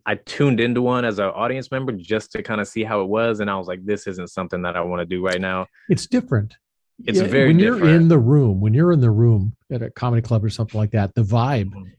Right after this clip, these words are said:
Speaker 2: is what
Speaker 1: Oh,
Speaker 2: gets you
Speaker 1: yeah.
Speaker 2: going,
Speaker 1: Oh, yeah,
Speaker 2: you know?
Speaker 1: same. Like, that's exactly
Speaker 2: Yeah.
Speaker 1: how I felt. So,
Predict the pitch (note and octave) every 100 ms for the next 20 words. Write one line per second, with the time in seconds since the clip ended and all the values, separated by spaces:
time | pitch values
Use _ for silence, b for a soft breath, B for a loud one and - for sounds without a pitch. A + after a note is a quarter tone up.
0 | - A2+ A#2 C#3 A2+ G#2+ F#2 G#2+ F#2+ -
1 | D#3 D3+ G#2+ G#2+ C#3+ F#2+ E2+ A#2 A#2 G#2+
2 | C3 A#2 B2 A#2+ A#2 B2 A2 - B2+ A#2+
3 | - G#2 G2+